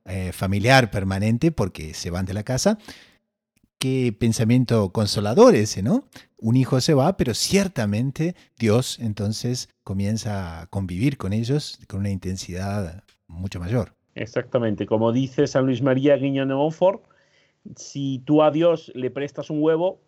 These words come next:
Speaker 2: él te devuelve una vaca. Es muy, una forma muy gráfica de decir que la,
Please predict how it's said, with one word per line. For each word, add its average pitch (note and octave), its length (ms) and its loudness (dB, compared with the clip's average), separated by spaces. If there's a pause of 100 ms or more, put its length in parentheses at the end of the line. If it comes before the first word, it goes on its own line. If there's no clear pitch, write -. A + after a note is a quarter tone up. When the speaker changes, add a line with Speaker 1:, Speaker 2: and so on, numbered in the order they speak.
Speaker 2:
él C3+ 160 -8
te D#3+ 120 -6
devuelve A#2+ 400 0
una G2 120 -2
vaca. A2 300 -4
Es E2 180 -14
muy, F#2+ 160 -6
una F#2 140 -6
forma G2 260 -4
muy G2+ 160 2
gráfica A#2 480 2
de A2 80 0
decir A#2 340 -6
que A2 380 -4
la, F#2 600 0